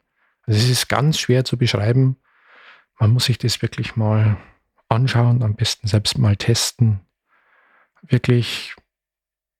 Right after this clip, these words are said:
einzigartig. Also man muss ansonsten wirklich sehr viel Geld auf den Tisch legen,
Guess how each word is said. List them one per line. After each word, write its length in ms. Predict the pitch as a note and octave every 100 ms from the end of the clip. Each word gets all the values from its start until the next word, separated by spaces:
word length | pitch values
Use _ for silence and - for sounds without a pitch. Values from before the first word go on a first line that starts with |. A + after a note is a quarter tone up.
| _ _ _ _ -
einzigartig. 640 | D3 - C#3+ A#2+ A2+ A2+
Also 180 | A2+ G#2
man 180 | A#2 A2
muss 680 | A#2 C3+ - - - - -
ansonsten 800 | C3 B2 A#2+ - C3+ D3 - C#3+
wirklich 300 | C#3+ C#3+ C3+
sehr 220 | - C#3
viel 160 | B2+ C3+
Geld 240 | C3 C3
auf 140 | C3 A#2+
den 180 | C3
Tisch 260 | A2+ C3 -
legen, 520 | B2 A#2+ A#2+ B2 A#2